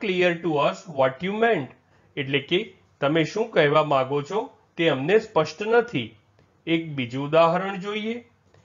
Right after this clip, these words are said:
"I didn't realize how much this meant to you." અર્થાત, મને ખ્યાલ નહોતો કે આ તમારા માટે કેટલું મહત્વ ધરાવે છે.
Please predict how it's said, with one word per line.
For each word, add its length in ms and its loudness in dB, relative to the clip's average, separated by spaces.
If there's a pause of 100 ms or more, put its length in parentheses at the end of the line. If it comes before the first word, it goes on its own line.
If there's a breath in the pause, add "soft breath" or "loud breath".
(280 soft breath)
"I 160 2
didn't 360 -4
realize 540 2 (160)
how 180 4 (100)
much 240 2
this 100 -4 (160)
meant 360 0
to 120 -6
you." 120 -6 (580 soft breath)
અર્થાત, 400 0 (420)
મને 240 0
ખ્યાલ 340 0
નહોતો 440 2
કે 300 2
આ 120 4
તમારા 500 2
માટે 320 -2
કેટલું 480 -4
મહત્વ 440 2
ધરાવે 520 0
છે. 280 -4